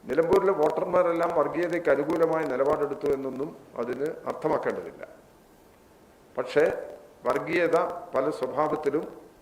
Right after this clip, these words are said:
ജനങ്ങളുടെ സ്വൈര്യജീവിതത്തിനെതിരായി നിലയുറപ്പിച്ചിട്ടുണ്ട്. ആ സാഹചര്യം ഗൗരവമായി എടുത്തുകൊണ്ട് തന്നെ വർദ്ധി-, വർഗീയതയ്ക്കെതിരായി മതനിരപേക്ഷ നിലപാട് ഉയർത്തിപ്പിടിക്കുന്ന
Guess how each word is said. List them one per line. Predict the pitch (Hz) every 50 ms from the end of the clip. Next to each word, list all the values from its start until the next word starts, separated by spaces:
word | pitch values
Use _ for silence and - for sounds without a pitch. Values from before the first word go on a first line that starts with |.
| - - - - - - - - - - - - - - - - - - - - - -
ജനങ്ങളുടെ | 117 135 147 160 170 180 175 180 175 175 -
സ്വൈര്യജീവിതത്തിനെതിരായി | - 139 147 151 165 151 151 156 147 147 147 147 139 135 139 135 131 135 131 127 127 123 120
നിലയുറപ്പിച്ചിട്ടുണ്ട്. | 117 113 120 127 135 135 135 135 131 113 131 120 - 123 120 120 135 170 - - - - - - - - - - - - - - - - - - - - - - - 120 151
ആ | 190 196 - - - - - - - -
സാഹചര്യം | 139 139 139 - - 151 160 151 139 - 156 147 123
ഗൗരവമായി | 123 135 147 156 143 143 143 143 135 120
എടുത്തുകൊണ്ട് | 110 120 113 - 143 131 127 123 123 110 104
തന്നെ | 98 98 101 92 78 - - - - - - - - - - - - - - - - - - - - - - - - 98
വർദ്ധി-, | 110 131 151 156 - - 190 190 190 -
വർഗീയതയ്ക്കെതിരായി | 135 147 160 165 170 180 190 180 185 - - 156 143 139 131 131 131 135 156 - - - 113
മതനിരപേക്ഷ | 123 135 131 165 - 175 180 190 185 180 180 - - 175 151
നിലപാട് | 147 143 143 147 147 147 139 127
ഉയർത്തിപ്പിടിക്കുന്ന | 123 127 127 - 135 120 127 120 120 - - 117 117 117 123